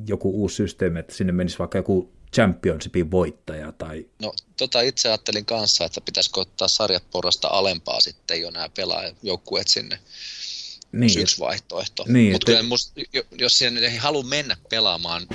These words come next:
Speaker 2: mä en tiedä miten laajasti tää, onko se koskee sitä nyt brittijoukkuetta vai onko tää ihan yleiseurooppalainen juttu.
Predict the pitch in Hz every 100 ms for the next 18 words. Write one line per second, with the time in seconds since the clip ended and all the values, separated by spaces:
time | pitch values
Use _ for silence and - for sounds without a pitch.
0 | - - 104 101 104 104 104 95 95 95
1 | - - 90 90 90 - - 98 90 -
2 | 92 90 - 110 - 95 82 - - -
3 | 85 85 82 - 85 - 87 90 85 92
4 | 85 - 92 90 87 98 - -